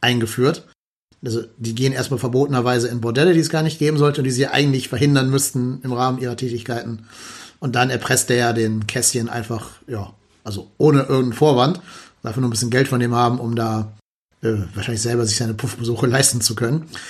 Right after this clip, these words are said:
Und das weiß ja der Hauptmann auch, ne? Deswegen ist ja vielleicht auch gar nicht so erpicht darauf, jetzt diese Morde aufzuklären, weil er vermutlich weiß, naja, wenn du dich in diesem Milieu halt freiwillig begibst, dann passieren da, ähm,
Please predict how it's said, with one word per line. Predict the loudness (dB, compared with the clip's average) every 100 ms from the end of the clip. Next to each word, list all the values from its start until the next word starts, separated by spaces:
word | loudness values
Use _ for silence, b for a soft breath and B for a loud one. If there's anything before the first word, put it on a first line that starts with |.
| B B 0
Und |
das | 2 6
weiß | 4 4
ja | 2
der | 2
Hauptmann | -2 -2 -6 -6
auch, | -6 -12 -6
ne? | 0 2
Deswegen | 4 2 0
ist | 0
ja |
vielleicht | -2 -4
auch | -2
gar | 0
nicht | 0 0
so | 4 4 4 0 B B B B
erpicht | -6 0 0 2
darauf, | 2 0 0
jetzt | -4
diese | -2 0
Morde | 2 2
aufzuklären, | 2 0 0 -2 0 0
weil | 0
er | -2
vermutlich | -4 -2 -2 -2 -2
weiß, | 0 0 0
naja, | 2 2
wenn | 2 -2
du |
dich | -2
in |
diesem | 0 0 2
Milieu | 0 2 2
halt | 2 0 -4 B B B B
freiwillig | -2 0 2 -2 -4
begibst, | -4 -2 0 -4 -8 -4
dann | -2 0 -2 -6 _ _ _ _ -6
passieren | 0 4 6 4 4
da, | 2 2 0
ähm, | -2 -2 -4 -6